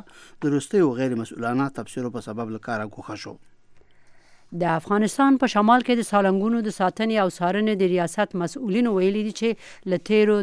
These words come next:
Speaker 2: درې شپو او ورځو را په دې خوا په جنوبي او شمالي سالنګ کې واوره او باران وریږي او په ځینو ځایونو کې پنځه اویا سانتي متره واوره شوې ده. دغه ریاست نن په مطبوعاتي اعلامیه کې ویلي دي چې د واورې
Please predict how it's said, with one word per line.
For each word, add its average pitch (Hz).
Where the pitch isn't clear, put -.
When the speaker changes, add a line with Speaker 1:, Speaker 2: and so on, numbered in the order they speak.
Speaker 2:
درې 202
شپو -
او 170
ورځو 190
را 175
په 170
دې 185
خوا 170
په 170
جنوبي 165
او 208
شمالي 185
سالنګ 180
کې 170
واوره 202
او 170
باران 165
وریږي 151
او 175
په 180
ځینو 208
ځایونو 185
کې 208
پنځه 170
اویا 175
سانتي 165
متره 160
واوره 147
شوې 147
ده. -
دغه 190
ریاست 208
نن 202
په 202
مطبوعاتي 196
اعلامیه 196
کې 202
ویلي 202
دي 220
چې 202
د 180
واورې 196